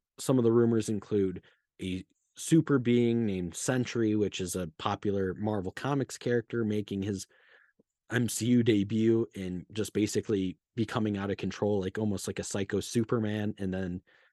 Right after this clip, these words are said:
Thunderbolts have to go after him. And there's been so many different rumors for the Thunderbolts at this rate that I don't know what to believe, but I'm excited for the film, and I'm also curious on why this one has to be the grand finale for Phase Five, because we are in the multiverse saga, so it is,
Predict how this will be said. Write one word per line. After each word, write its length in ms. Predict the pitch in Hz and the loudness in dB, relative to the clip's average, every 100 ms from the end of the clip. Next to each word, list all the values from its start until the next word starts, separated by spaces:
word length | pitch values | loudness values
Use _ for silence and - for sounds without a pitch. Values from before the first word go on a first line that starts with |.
| - | -2
Thunderbolts 400 | 117 107 98 95 | 0 0 -2 -4
have 160 | 98 90 | -6 -8
to 100 | 82 | -8
go 180 | 82 104 | -4 -2
after 380 | 135 123 135 | -2 -2 -2
him. 320 | 120 120 117 107 | 0 0 0 -2
And 160 | 87 - - | -6 -12 -2
there's 160 | 185 165 | 2 4
been 160 | 214 185 | 4 2
so 180 | - | 4
many 160 | 185 175 | 4 4
different 360 | 135 139 131 104 | 2 0 -2 0
rumors 340 | 113 110 98 | 0 0 -2
for 160 | - 92 | -4 -4
the 100 | 87 | -4
Thunderbolts 560 | - 92 98 101 - | -4 -2 -2 -2 -2
at 180 | 101 95 | -4 -4
this 200 | 95 - | -6 -2
rate 180 | 95 - | -4 -4
that 120 | - - | -10 -8
I 80 | 101 | -4
don't 240 | 98 101 | -4 -6
know 120 | 92 95 | -8 -6
what 220 | 95 - | -6 -8
to 100 | - | -8
believe, 420 | 87 92 98 95 - | -6 -2 -2 -2 -4
but 180 | 90 - - - - - | -10 -10 -20 -20 -12 -4
I'm 280 | 107 107 - _ _ _ _ _ _ _ - - | -2 -2 -4 _ _ _ _ _ _ _ -6 -2
excited 540 | 135 - 131 170 190 | 0 4 8 8 6
for 100 | 196 | 4
the 100 | 180 | 2
film, 320 | - 190 180 | 4 4 4
and 120 | 131 | 4
I'm 100 | 120 | 2
also 220 | 127 131 123 | 0 0 -4
curious 520 | - 135 131 117 - | -2 2 4 2 0
on 180 | 107 98 | -4 -2
why 380 | 98 107 117 | -2 0 2
this 280 | 101 113 - | 2 2 0
one 180 | 110 101 | -2 -2
has 320 | 92 104 101 - | -2 -4 -4 -4
to 120 | 95 | -2
be 360 | 90 95 87 - _ _ _ - | 0 0 -2 -6 _ _ _ -4
the 80 | 113 | 0
grand 320 | 110 101 95 | 0 0 -2
finale 440 | 101 92 92 90 | -2 -2 -4 -6
for 140 | 92 98 | -6 -4
Phase 260 | 104 92 | -2 -2
Five, 280 | - 98 92 | -2 -4 -4
because 220 | 92 90 | -6 -6
we 120 | 104 107 | 0 2
are 200 | 139 147 | 6 6
in 120 | 131 | 6
the 80 | 110 | 4
multiverse 560 | 95 85 127 120 131 | 0 -2 -2 0 0
saga, 360 | - 131 135 139 | 0 -2 0 -2
so 160 | - | 0
it 100 | 101 | 0
is, 300 | 120 131 110 | 4 4 2